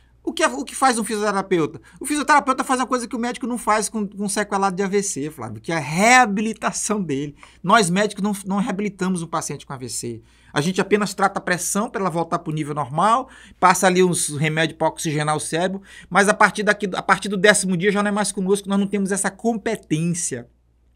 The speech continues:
e nem temos essa paciência, né? Então, assim, o médico, ele atende o paciente, vai, vai, vai embora pra outro lugar e fica o enfermeiro cuidando ali do lado do leito, cuidando o tranco do paciente a noite inteira. Então, qualquer profissão da saúde é muito digna.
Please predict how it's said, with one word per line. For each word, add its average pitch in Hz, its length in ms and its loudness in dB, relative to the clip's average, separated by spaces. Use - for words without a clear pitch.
e 165 100 -4
nem 196 140 0
temos 180 260 -2
essa 175 160 -6
paciência, 135 840 -8
né? 131 120 -10
Então, 165 200 -8
assim, 160 320 -8
o - 140 -6
médico, 202 460 0
ele 190 80 4
atende 185 300 0
o 185 40 -6
paciente, 190 480 -4
vai, 180 280 -2
vai, 165 260 -2
vai 160 240 -2
embora 160 340 -4
pra 175 200 -6
outro 196 320 0
lugar 180 420 -2
e 185 80 -6
fica 190 280 -10
o 196 40 -2
enfermeiro 170 500 -6
cuidando 151 360 -10
ali 147 100 -8
do 151 140 -8
lado 165 360 0
do 147 120 -12
leito, 147 400 -4
cuidando 151 360 -6
o 160 40 -2
tranco 175 500 -2
do 143 100 -10
paciente 147 440 -8
a - 20 -8
noite 151 240 -8
inteira. 139 500 -6
Então, - 200 -14
qualquer 269 440 -10
profissão 247 380 -10
da 247 120 -6
saúde 208 340 -4
é 247 60 -6
muito 247 640 -8
digna. 131 720 -8